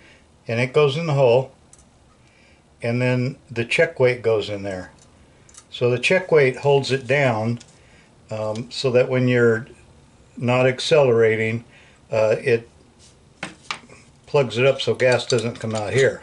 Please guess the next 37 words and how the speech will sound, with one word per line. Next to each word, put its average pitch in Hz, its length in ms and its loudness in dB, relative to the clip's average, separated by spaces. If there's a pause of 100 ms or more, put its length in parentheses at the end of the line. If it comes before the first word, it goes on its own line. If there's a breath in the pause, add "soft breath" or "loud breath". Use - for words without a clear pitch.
okay? 123 340 0 (560 loud breath)
And 120 140 0
then 123 280 0 (260)
the 120 120 -6
weight 135 260 4
of 190 80 0
the 190 60 -4
gas 151 460 4
and 120 140 -2
the 117 40 -2
pressure 160 400 2
of 123 60 2
the 117 40 -2
gas 113 500 2 (420 loud breath)
lifts 135 280 2
it 131 80 2
up 135 200 2
when 120 120 0
you 110 100 -4
press 127 340 -2
on 117 180 -2
the 104 80 -10
gas, 92 420 -8
okay? 135 440 0 (680 soft breath)
That's - 220 -8
a 117 40 0
lot 123 200 2
of 117 80 -6
gases. - 600 -2
All 131 100 2
right. - 220 -2 (520 loud breath)
And 131 640 0 (320)
it, 147 260 0 (1700 soft breath)
you 110 120 -14
see 147 240 -2
it's 147 200 0
covered 123 580 0